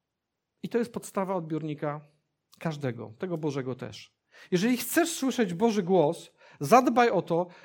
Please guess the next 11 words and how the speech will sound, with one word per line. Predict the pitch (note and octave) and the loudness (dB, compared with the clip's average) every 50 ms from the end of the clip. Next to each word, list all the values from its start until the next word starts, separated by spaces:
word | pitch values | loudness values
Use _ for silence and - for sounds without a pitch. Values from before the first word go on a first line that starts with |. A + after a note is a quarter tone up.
| - _ | -6 _
aby | - D#3 E3+ E3+ | -2 -2 0 -2
twój | - - - - D4+ E4+ - | -2 -6 2 4 4 4 6
obwód | - A3 G#3+ A3+ A#3+ G#3 - | 4 2 0 0 0 0 4
rezonansowy | G3+ G3+ F#3+ F#3 G3 F#3+ F#3+ F3+ - - F3 D3+ C#3 C#3+ D3+ F#3 G#3+ - - _ _ _ _ _ _ _ _ | 4 4 4 4 0 -2 -2 -2 0 0 0 0 2 0 -2 -2 -4 -10 -16 _ _ _ _ _ _ _ _
wibrował | D#3 D#3 G3 F#3 F3+ A3+ B3 A3 A3+ A3 G3+ | -2 -2 0 2 6 4 6 6 6 2 2
z | - | 2
taką | - B3+ A#3+ - C4 A#3+ | 0 0 2 2 0 2
samą | A3+ - C4+ C#4 C#4 C4+ | 2 0 0 0 0 -2
częstotliwością | - A#3 G#3 - - F#3 F#3+ F3 F3 D#3+ F3+ E3+ - - - E3 D#3+ D#3+ D#3 D#3+ _ _ _ _ _ _ _ _ _ | -2 -4 -6 -6 -6 -8 -6 -6 -8 -6 -6 -8 -8 -4 -4 -4 -4 -4 -6 -10 _ _ _ _ _ _ _ _ _
jak | - D3+ C#3+ C#3+ D3 | -6 -6 -4 -4 -6
Boże. | D3 C3 C#3 A#2+ A2 G#2+ A2 | -4 -2 -2 -2 -2 -6 -10